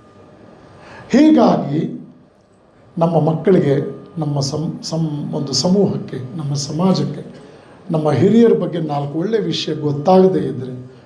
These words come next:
ನಮ್ಮ ಮಕ್ಕಳು ಕಳೆದು ಹೋಗ್ತಾರೆ. ನಮ್ಮ ಮಕ್ಕಳು ಸಂಸ್ಕೃತಿಹೀನರಾಗ್ತಾರೆ, ಇತಿಹಾಸ ಇಲ್ಲದವರಾಗ್ತಾರೆ. ನೋಡಿ, ಯೋಚನೆ ಮಾಡಿ ಇದನ್ನೆಲ್ಲ. ಇದೆಲ್ಲ ಬಹಳ ಗಹನವಾದ ವಿಚಾರಗಳು. ನಾವೊಂದಷ್ಟು ಕಲಿಸ್ತಾ ಇದ್ದೀವಿ. integral zero to pi by two, ಜಯಶ್ರೀ,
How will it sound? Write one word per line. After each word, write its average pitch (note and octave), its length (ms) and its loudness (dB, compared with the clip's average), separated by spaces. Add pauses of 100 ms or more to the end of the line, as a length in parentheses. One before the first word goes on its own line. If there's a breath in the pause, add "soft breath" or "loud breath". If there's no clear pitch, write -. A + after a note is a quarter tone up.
(140 loud breath)
ನಮ್ಮ E3 200 -2
ಮಕ್ಕಳು E3 360 0
ಕಳೆದು D#3 320 4
ಹೋಗ್ತಾರೆ. C3+ 880 -2 (1200 loud breath)
ನಮ್ಮ E3+ 180 4
ಮಕ್ಕಳು E3+ 300 2
ಸಂಸ್ಕೃತಿಹೀನರಾಗ್ತಾರೆ, G3 1700 0 (180 loud breath)
ಇತಿಹಾಸ A#3 640 4
ಇಲ್ಲದವರಾಗ್ತಾರೆ. D3 1040 -2
ನೋಡಿ, F#3 360 0
ಯೋಚನೆ A#3 380 -2
ಮಾಡಿ G3+ 180 2
ಇದನ್ನೆಲ್ಲ. C#3+ 360 -4 (840 loud breath)
ಇದೆಲ್ಲ G3+ 200 4
ಬಹಳ C#3 420 2 (100)
ಗಹನವಾದ B3 480 4
ವಿಚಾರಗಳು. F3+ 840 0 (320 loud breath)
ನಾವೊಂದಷ್ಟು A3+ 520 -6
ಕಲಿಸ್ತಾ C#4 460 2
ಇದ್ದೀವಿ. A#3+ 280 6
integral G#3 420 2
zero F#3 380 6
to F3 140 0
pi D#3+ 180 2
by D3 260 -2
two, G3 460 -2
ಜಯಶ್ರೀ, E3 380 -2